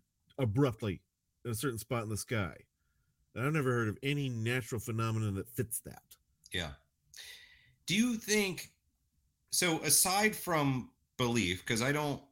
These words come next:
Speaker 2: you know, I try not to dabble in discrediting or even,
Speaker 1: Yeah.
Speaker 2: um, I, I, I kind of try to let people have their beliefs as long as it's not damaging to society. Um, but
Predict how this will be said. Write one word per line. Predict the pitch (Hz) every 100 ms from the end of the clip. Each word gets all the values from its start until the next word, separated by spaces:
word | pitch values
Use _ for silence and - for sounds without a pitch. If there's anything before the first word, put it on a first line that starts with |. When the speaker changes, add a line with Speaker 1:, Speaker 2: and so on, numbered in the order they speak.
| - -
Speaker 2:
you | 120
know, | 120
I | 113
try | 131 - 160
not | 139 120 117
to | 123 110 101 92 - _ _ _ 107
dabble | 104 110 113 113 110 107 107
in | 101 98 92 90 -
discrediting | 101 - - 143 139 131 127 117
or | 113 110
even, | 107 113 107 98 95 90 - _ _
Speaker 1:
Yeah. | 104 98 98
Speaker 2:
um, | 90 87 87
I, | 120
I, | 95 139 -
I | 143
kind | 156 143
of | 113 - _ _ _ -
try | - 139
to | 123
let | 113 113
people | 117 110 104 92 85 - _ 101
have | 117 104
their | 107
beliefs | 95 92 87 82
as | 73 85 -
long | 95 95
as | 87
it's | 80
not | 87 76 80
damaging | 92 90 85 85 82 76
to | 82 71 69 - _ _ -
society. | - - 127 104 90 82 80 - - - _ 85
Um, | 98 92 90 - -
but | 156 95 -